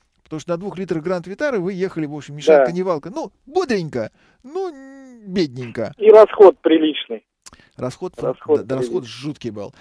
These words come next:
Speaker 1: Э, зде-, здесь у вас расход будет другой. Просто всегда помните, что у вас очень красивая легковая машина.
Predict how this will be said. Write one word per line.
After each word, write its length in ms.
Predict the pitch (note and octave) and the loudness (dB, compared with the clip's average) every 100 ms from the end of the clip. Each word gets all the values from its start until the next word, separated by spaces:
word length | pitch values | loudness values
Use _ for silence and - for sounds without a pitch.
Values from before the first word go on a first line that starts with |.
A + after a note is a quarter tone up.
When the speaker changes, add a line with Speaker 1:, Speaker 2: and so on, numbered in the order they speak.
| _ - | _ -12
Speaker 1:
Э, 80 | A#2 | -10
зде-, 180 | A#2 - C3+ | -8 -8 -6
здесь 200 | G#3 F3+ | -6 -4
у 40 | |
вас 140 | E3 | -6
расход 320 | D#3+ E3 E3+ D3 | -6 -8 -10 -10
будет 280 | D3+ D3 | -10 -10
другой. 420 | C#3+ F3 A3 D4+ - _ _ _ _ _ - | -8 -10 -8 -10 -10 _ _ _ _ _ -8
Просто 240 | A3 E3 | -8 -6
всегда 340 | - F#3 F#3 | -8 -2 -2
помните, 360 | D3 A3+ D#4 C4+ | -2 -6 -8 -16
что 160 | - D#3+ | -10 -8
у 20 | |
вас 180 | C#3+ - - | -8 -10 -8
очень 300 | F3 B2+ B2+ | -8 -6 -8
красивая 460 | B2 A#2+ E3+ C#4 | -8 -8 -8 -10
легковая 420 | D4 - G#2 G2+ C3+ | -10 -10 -10 -10 -12
машина. 460 | - - F2 - | -14 -20 -20 -20